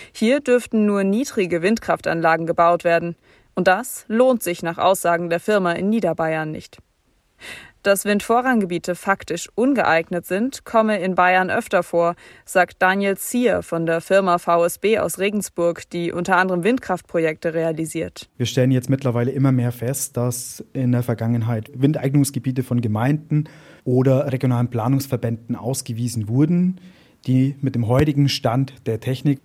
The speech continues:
Speaker 2: nicht umsetzbar sind.
Speaker 1: Dass Gebiete rund um Ingolstadt-Manching Höhenbeschränkungen haben,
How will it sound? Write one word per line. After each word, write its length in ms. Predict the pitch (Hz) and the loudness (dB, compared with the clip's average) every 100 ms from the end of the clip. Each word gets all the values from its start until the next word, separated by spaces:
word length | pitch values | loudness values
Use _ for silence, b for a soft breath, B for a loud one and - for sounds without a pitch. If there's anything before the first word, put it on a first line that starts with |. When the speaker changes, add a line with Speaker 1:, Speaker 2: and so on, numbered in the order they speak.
| - | -4
Speaker 2:
nicht 580 | 120 147 170 - - - _ - | 2 4 2 -2 -16 -20 _ -4
umsetzbar 640 | 120 120 117 113 - 95 | -2 0 0 -4 -8 -6
sind. 380 | - 98 95 - _ _ _ | -4 -4 -6 -12 _ _ _
Speaker 1:
Dass 200 | 214 - | -2 0
Gebiete 380 | 214 226 269 202 | 0 -2 -2 -2
rund 280 | 170 180 180 | 0 0 0
um 140 | 175 | -2
Ingolstadt-Manching 1160 | - 208 226 185 - 170 175 180 196 - 175 165 | 0 2 2 2 0 -2 2 0 0 -4 -4 0
Höhenbeschränkungen 840 | 269 214 175 - 170 175 175 170 | 0 0 -2 -4 -4 -2 -2 -2
haben, 320 | 175 170 214 | 2 0 0